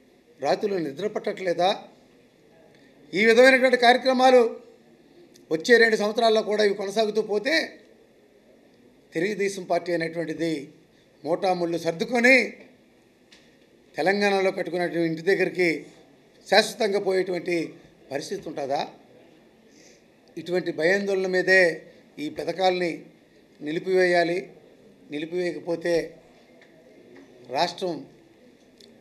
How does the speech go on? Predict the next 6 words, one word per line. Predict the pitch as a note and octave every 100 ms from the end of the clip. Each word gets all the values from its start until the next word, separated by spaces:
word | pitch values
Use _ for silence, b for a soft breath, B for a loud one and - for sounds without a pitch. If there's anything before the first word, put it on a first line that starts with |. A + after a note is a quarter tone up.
| D3+
అధోగతి | D#3 G3+ G3 F#3+
పాలవుతుందని | F3+ E3+ E3+ F3 D#3 D#3+ D3+
చెప్పి | D3+ F3+ F3 D3+ - - B B - C#3
ఇటువంటి | C3+ D3 -
పిచ్చి | D#3 - F3+
ప్రలాపనలు | - D#3+ F3 F#3+ G3 F3 E3